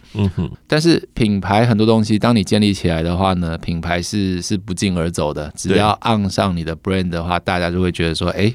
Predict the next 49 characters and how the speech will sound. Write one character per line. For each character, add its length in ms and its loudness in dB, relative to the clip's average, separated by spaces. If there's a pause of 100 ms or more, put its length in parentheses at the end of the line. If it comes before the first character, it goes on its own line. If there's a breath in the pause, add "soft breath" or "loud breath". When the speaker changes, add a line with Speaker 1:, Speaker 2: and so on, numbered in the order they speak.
Speaker 2:
不 100 -2
妨 220 0
一 40 -4
试。 320 -2 (200)
Speaker 1:
嗯 160 2
哼 260 -2
哼。 100 -4
Speaker 2:
对， 160 4 (340 soft breath)
我 100 0
们 60 2
现 140 2
在 120 4
其 180 -2
实 260 0
在 360 0
这 160 -2
个 120 -2
方 220 -2
面 260 0
在， 440 -2
在 120 -2
做 160 -4
努 260 -8
力 180 -4
这 100 -10
样。 100 -10 (140)
Speaker 1:
现 340 0
在 220 2
这 80 -2
样 160 -2
一 120 -4
年 200 0
算 160 -2
是 80 -2
新 320 -2
手 260 0
的 140 -2
创 340 0
业 200 0
家 260 2
哦， 240 2
那 220 -2
有 160 -2
没 100 0
有 100 2
什 120 -6
么 80 -2
样 240 0
的 440 -2